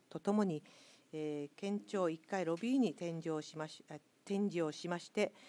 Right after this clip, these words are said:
大会本番を迎えることになります。あ、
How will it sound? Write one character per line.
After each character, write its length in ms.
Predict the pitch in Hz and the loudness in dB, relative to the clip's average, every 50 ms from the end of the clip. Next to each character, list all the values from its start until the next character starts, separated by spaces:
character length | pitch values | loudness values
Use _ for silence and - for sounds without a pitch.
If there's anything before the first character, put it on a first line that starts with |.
| - - _ _ _ | -20 -20 _ _ _
大 180 | 185 175 175 - | -4 -4 -4 -2
会 240 | - 170 165 160 | -2 0 0 0
本 260 | 156 - 175 170 165 156 | -2 -4 -4 -4 -4 -4
番 200 | 160 156 156 175 | -2 0 4 4
を 120 | 202 185 | 4 4
迎 240 | 165 151 - 160 156 | 2 -2 -2 -4 -2
え 60 | 156 | -2
る 80 | 147 139 | -4 -6
こ 120 | - 147 | -8 -8
と 120 | - 143 | -8 -8
に 240 | 139 156 175 190 - - | -6 -4 -4 -6 -6 -6
な 100 | 160 151 | -8 -8
り 100 | 143 143 | -8 -6
ま 120 | 143 143 147 | -8 -8 -8
す。 360 | - - - - - - - _ _ _ _ _ _ _ _ _ | -10 -12 -12 -14 -16 -18 -20 _ _ _ _ _ _ _ _ _
あ、 20 | - | -20